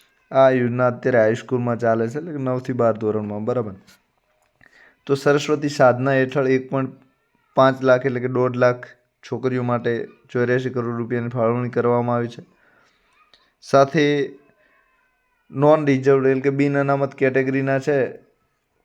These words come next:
જનરલ કેટેગરીમાં જે આવે છે એમના માટે છસો કરોડ રૂપિયા એજ્યુકેશન લોનની ફાળવણી કરવામાં આવી છે.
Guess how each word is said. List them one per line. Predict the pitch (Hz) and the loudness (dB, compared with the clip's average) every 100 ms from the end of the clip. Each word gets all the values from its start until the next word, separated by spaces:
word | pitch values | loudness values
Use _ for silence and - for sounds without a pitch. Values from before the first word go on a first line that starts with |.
| _ - | _ -12
જનરલ | 120 123 127 131 | -2 -2 0 -2
કેટેગરીમાં | 127 127 131 127 127 127 | 0 0 0 -2 -6 -4
જે | 120 123 | 0 4
આવે | 127 131 | 4 4
છે | 127 | 0
એમના | 123 120 | -4 -2
માટે | 123 123 | -4 -4
છસો | 120 - 123 - 127 | -6 -6 -6 -2 -2
કરોડ | 127 123 | 0 -2
રૂપિયા | 123 117 120 120 113 | -4 -6 -2 0 0
એજ્યુકેશન | 123 120 120 127 127 127 | -2 -4 -6 -4 -4 -4
લોનની | 117 120 123 123 | -2 -2 -2 -4
ફાળવણી | 123 120 117 120 | -4 -2 -2 -2
કરવામાં | 117 113 117 117 113 | -4 -2 -2 -2 -4
આવી | 113 | -4
છે. | 113 | -6